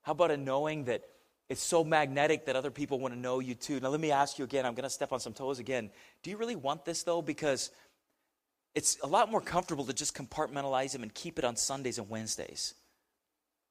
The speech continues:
You know? It's, it's easier that way. And I know for some of us, we wanna keep him at a safe distance because if we let his light into some of the dark places in us, that means we might have to give up some things.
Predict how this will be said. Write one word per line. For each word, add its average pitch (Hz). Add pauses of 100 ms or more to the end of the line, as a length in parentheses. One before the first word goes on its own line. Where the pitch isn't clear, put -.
(380)
You 123
know? 139 (1080)
It's, -
it's -
easier 131
that 98
way. 69 (520)
And 165
I 175
know 208
for 180
some 196
of 151
us, 143 (240)
we 151
wanna 180
keep 185
him 160
at 131
a 131
safe 170
distance 156
because 143 (400)
if -
we 160
let 180
his 165
light 143
into 131
some 156
of 147
the 127
dark 135
places 165
in 123
us, 123
that 147
means 165 (120)
we 143
might 170
have 147
to 131
give 127
up 135
some 117
things. 101